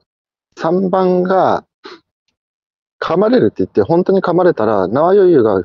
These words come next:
二本できるんだから、俺は三番シーンと思ったからね。噛まれた方がお得だし、二番、九番ローダーで実質点勝ち確だから、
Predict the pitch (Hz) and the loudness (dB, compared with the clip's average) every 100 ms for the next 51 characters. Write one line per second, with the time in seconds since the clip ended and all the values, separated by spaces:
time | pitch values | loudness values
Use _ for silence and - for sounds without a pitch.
0 | - 147 160 123 107 104 113 98 87 85 | -2 -2 0 0 0 -2 -4 -4 -4 -4
1 | 92 92 80 - _ 131 156 - 139 151 | -2 -2 -2 -6 _ -2 -2 -2 -4 -4
2 | 143 - 147 104 101 - - 80 82 185 | -4 -6 -6 -6 -8 -8 -10 -10 -12 -16
3 | _ _ - - _ _ _ 110 156 185 | _ _ -20 -20 _ _ _ -6 -2 -2
4 | 185 156 104 107 135 147 120 104 113 107 | 0 0 2 0 0 0 -2 -4 -6 -2
5 | 85 - 113 123 151 151 - 143 143 131 | -2 -6 -6 -2 -2 -2 0 0 0 0
6 | 139 110 90 87 120 - 113 98 - 113 | 2 2 2 0 -2 -2 -2 -4 -6 -4
7 | - 98 - 92 87 73 | -2 -2 -2 -2 -2 -6